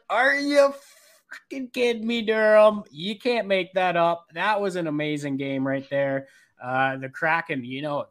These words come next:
they end their, their winless streak with their first ever shootout victory in history. So what a way to top it off, right?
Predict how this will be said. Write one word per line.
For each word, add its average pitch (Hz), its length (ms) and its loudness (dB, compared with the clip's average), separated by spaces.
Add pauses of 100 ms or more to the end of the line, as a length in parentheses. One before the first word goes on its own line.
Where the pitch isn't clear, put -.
they 113 180 -10
end 156 240 -6
their, 143 400 2 (400)
their 131 180 -4
winless 170 400 -4
streak 170 420 -6
with 160 140 -6
their 143 140 -4
first 151 340 -6
ever 170 200 -2
shootout 160 420 0
victory 165 400 -2
in 151 80 -2
history. 127 560 -4
So 120 320 -4
what 120 240 -6
a 196 60 -2
way 180 140 -2
to 165 100 -6
top 170 300 0
it 139 60 -4
off, 185 300 0
right? 143 280 -8